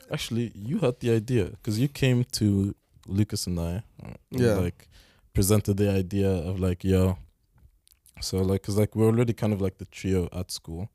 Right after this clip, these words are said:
Speaker 2: Yeah.
Speaker 1: with football.
Speaker 2: So we w- <laughs>
Speaker 1: So then
Speaker 2: The Dutch trio.
Speaker 1: Yeah. So,
Speaker 2: <laughs>
Speaker 1: uh, yeah, you came to us with the id-, how did you actually come
Speaker 2: So
Speaker 1: across
Speaker 2: I came across it because I,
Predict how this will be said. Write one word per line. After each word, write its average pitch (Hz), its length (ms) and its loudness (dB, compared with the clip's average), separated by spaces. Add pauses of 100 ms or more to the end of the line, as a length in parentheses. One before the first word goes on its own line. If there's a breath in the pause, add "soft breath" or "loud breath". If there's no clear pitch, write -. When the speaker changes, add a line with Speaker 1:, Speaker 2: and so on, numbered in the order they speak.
(180)
Speaker 2:
Yeah. 120 200 -2 (120)
Speaker 1:
with 127 160 -10
football. - 280 -8
Speaker 2:
So 127 320 2
we 131 180 4
w- 143 480 4 (120)
<laughs> 240 120 -8
Speaker 1:
So - 680 4
then 101 460 2 (360)
Speaker 2:
The 131 120 -10
Dutch 131 420 -4
trio. 127 520 -4
Speaker 1:
Yeah. 95 340 -4 (100)
So, 98 640 0 (120)
Speaker 2:
<laughs> - 120 -20
Speaker 1:
uh, 90 460 -2
yeah, 110 120 2
you 95 140 4
came 104 240 0
to 98 140 2
us - 140 0
with - 120 -12
the 92 200 -2
id-, 90 180 -10
how 123 160 0
did 120 260 -8
you 113 160 -8 (100)
actually 92 600 -10 (680)
come 95 220 -6
Speaker 2:
So 151 380 4
Speaker 1:
across 92 80 -10 (100)
Speaker 2:
I 160 40 4
came 175 260 2
across 131 500 2
it 113 160 -2
because 113 560 -2 (140)
I, 110 720 0